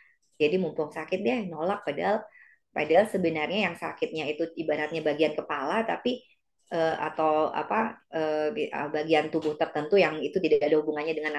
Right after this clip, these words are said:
alat kelamin, yang ada dia menolak gitu karena tidak menyenangkan. Capek-capekin keramas aja,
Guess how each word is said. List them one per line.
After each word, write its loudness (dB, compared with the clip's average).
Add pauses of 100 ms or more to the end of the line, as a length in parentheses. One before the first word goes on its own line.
alat -2
kelamin, 0
yang -2
ada 0 (320)
dia 6
menolak 2
gitu -4
karena -4 (160)
tidak 8
menyenangkan. 2
Capek-capekin -2 (320)
keramas -4
aja, -2